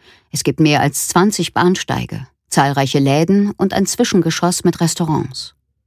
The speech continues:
Mehr als hundert Millionen Menschen benutzen den Bahnhof jedes Jahr. Detective Chief Superintendent Marsh saß zusammen mit D C I Sparks in dem riesigen, mit Überwachungskameras ausgestatteten Kontrollraum,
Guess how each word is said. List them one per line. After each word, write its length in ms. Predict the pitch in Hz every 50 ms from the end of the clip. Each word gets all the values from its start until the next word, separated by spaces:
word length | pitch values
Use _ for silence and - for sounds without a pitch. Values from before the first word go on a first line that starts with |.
| _ _ _ _ _ - - - - - -
Mehr 160 | 190 190 190
als 240 | - 202 196 - -
hundert 280 | - 285 285 269 247 -
Millionen 440 | 226 208 196 175 202 202 208 202 190
Menschen 400 | 185 175 160 143 - - 143 135
benutzen 400 | 135 143 156 147 - - 160 143
den 160 | 147 139 143
Bahnhof 420 | 139 135 139 147 156 151 165 151
jedes 380 | - - 143 147 147 160 - -
Jahr. 320 | 135 117 - 120 127 - _ _ _ _ _ _ _ _ _ _ _ _ _ _ _ _ _ _ _ _ _ _ -
Detective 500 | 185 - 233 247 247 - 262 226 - -
Chief 360 | - - - 262 269 269 -
Superintendent 880 | - - - 226 214 - 208 - 180 170 - 180 180 190 - - 151 143
Marsh 460 | - 190 185 175 170 160 160 156 -
saß 320 | - - 139 135 131 - -
zusammen 480 | - - 156 139 156 156 165 165 156
mit 360 | 151 139 131 - - - - -
D 120 | 160 151
C 160 | 143 - 160
I 180 | - - 139 143
Sparks 680 | 135 - - - 156 147 151 175 180 - - - - -
in 160 | - - 139
dem 160 | 143 135 139
riesigen, 560 | 139 190 208 190 - 175 160 - 160 156 151 - - - - _ _ -
mit 100 | 147 -
Überwachungskameras 1040 | 135 139 147 - 185 185 - 175 160 - - - 156 151 156 147 151 147 151 - -
ausgestatteten 760 | - 147 147 - - - 160 - 151 147 - 156 - 170 160
Kontrollraum, 800 | - 180 170 165 - - 185 185 180 165 - 113 123 131 127 123